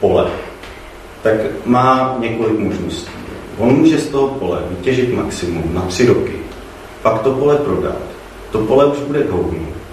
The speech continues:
a on si koupí něco jiného, zase na tom vydělá další peníze a půjde, půjde takhle zase dál.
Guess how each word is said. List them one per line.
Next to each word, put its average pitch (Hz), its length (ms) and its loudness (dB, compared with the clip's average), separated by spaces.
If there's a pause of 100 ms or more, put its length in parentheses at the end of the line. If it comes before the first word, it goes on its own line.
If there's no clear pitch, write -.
(420)
a - 60 0
on 117 300 4
si - 160 -2
koupí 127 340 0
něco 131 240 2
jiného, 82 460 2
zase 98 300 0
na 110 100 2
tom 131 200 4
vydělá 127 320 4
další 123 380 0
peníze 95 480 -2
a 82 40 -4 (120)
půjde, 131 300 0 (440)
půjde 127 200 6
takhle 131 280 4
zase 127 260 -2
dál. 123 220 2